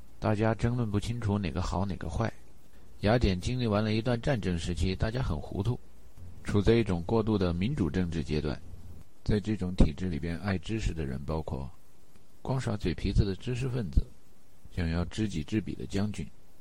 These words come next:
想要知道对手下面先出哪一招的战士，还有各行各业形形色色的三教九流的人物。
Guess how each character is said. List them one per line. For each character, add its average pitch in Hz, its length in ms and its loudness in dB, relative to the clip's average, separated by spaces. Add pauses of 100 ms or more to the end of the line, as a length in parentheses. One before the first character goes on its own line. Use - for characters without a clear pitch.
(600)
想 90 220 -4
要 98 140 -2
知 104 160 -4
道 107 160 2
对 113 180 0
手 85 180 -2
下 104 200 -2
面 95 160 -2
先 - 180 0
出 127 160 -6
哪 101 80 -2
一 67 140 -6
招 87 180 -2
的 98 100 -2
战 135 280 0
士， - 160 -6 (920)
还 - 180 0
有 92 120 4
各 110 160 0
行 92 220 -2
各 98 100 0
业 92 160 2
形 95 180 -2
形 104 160 2
色 101 180 6
色 95 140 12
的 82 120 0
三 107 240 10
教 110 160 2
九 65 180 -2
流 71 160 -4
的 92 80 -2
人 69 160 -2
物。 64 180 -6